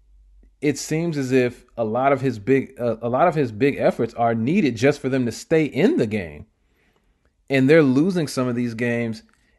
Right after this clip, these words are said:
And yeah, you can, we can all say, you know, "We're wasting Luka's efforts," and this, that, and the other. But the bottom line is he has to do this for them to stay competitive. They need Tim Hardaway to make shots to stay competitive.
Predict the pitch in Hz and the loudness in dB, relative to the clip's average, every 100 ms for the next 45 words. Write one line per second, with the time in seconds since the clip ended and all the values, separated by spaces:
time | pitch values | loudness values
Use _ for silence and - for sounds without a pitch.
0 | _ 139 131 127 139 151 151 143 143 139 | _ -2 0 0 4 6 6 4 0 -4
1 | 135 135 139 143 127 127 - 120 117 113 | -4 -4 -4 0 2 0 0 -2 0 -2
2 | 113 107 104 101 104 135 139 - 123 117 | -4 -4 -4 -4 -2 0 -2 -4 -6 -6
3 | - - 120 123 123 107 107 117 - 117 | -8 -10 -8 -6 -6 -8 -6 -6 -4 -6
4 | - 104 120 - 113 117 104 110 120 117 | -4 -4 -4 -4 -2 -2 -2 -2 -2 -2
5 | 117 - - - 123 117 107 120 151 135 | -4 -8 -20 -8 -6 -4 -2 0 0 0
6 | 117 123 123 104 101 98 - 165 180 139 | 2 2 2 0 -2 -6 -8 -2 0 4
7 | 131 - 113 120 113 117 - 107 110 120 | 4 2 -4 -2 0 -2 -4 -4 -2 0
8 | 110 101 - 113 110 98 90 123 139 85 | -2 -4 -6 -4 -4 -6 -4 0 0 0
9 | 80 - _ _ _ _ _ _ _ _ | -8 -16 _ _ _ _ _ _ _ _
10 | _ _ 101 123 139 139 139 - 135 120 | _ _ 0 2 4 2 -2 -2 -4 0
11 | 131 139 127 113 110 123 110 - 123 117 | 0 2 2 2 0 -2 -4 -4 -4 -6
12 | - - 120 120 110 101 127 135 98 71 | -10 -8 -4 -4 -6 -6 -2 -2 -2 -10
13 | - | -18